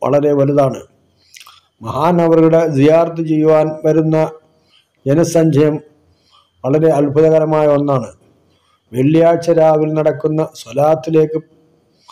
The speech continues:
മക്കാമും പരിസരവും നിറഞ്ഞ് കവിയുന്ന വിശ്വാസികൾ ഒന്ന് കാണേണ്ട കാഴ്ച തന്നെയാണ്.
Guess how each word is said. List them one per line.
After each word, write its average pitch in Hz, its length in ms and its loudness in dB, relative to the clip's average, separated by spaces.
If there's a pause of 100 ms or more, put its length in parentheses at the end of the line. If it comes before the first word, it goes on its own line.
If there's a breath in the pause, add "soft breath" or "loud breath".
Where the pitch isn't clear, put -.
(640 soft breath)
മക്കാമും 160 560 -2
പരിസരവും 151 520 0
നിറഞ്ഞ് 151 300 0 (180)
കവിയുന്ന 151 380 0
വിശ്വാസികൾ 151 720 0 (1400 soft breath)
ഒന്ന് 151 160 0 (100)
കാണേണ്ട 156 420 0 (360)
കാഴ്ച 139 260 -4 (100)
തന്നെയാണ്. 147 380 -2